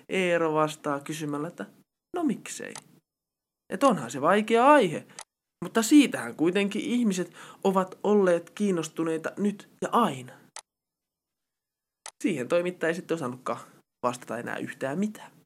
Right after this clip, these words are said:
Koska journalismihan pitää itseään ensiarvoisen tärkeänä välineenä, että kaikista maailman asioista voidaan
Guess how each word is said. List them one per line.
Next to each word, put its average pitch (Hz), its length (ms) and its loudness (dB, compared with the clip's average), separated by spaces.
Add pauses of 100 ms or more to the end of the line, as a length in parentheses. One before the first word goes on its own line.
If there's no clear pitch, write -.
(500)
Koska 143 200 2
journalismihan 156 1080 6
pitää 127 460 0
itseään 123 720 -2 (640)
ensiarvoisen 165 1400 4
tärkeänä 135 800 0
välineenä, 170 680 2 (380)
että 208 420 4 (140)
kaikista 262 1080 6
maailman 185 840 6
asioista 180 760 2
voidaan 156 680 4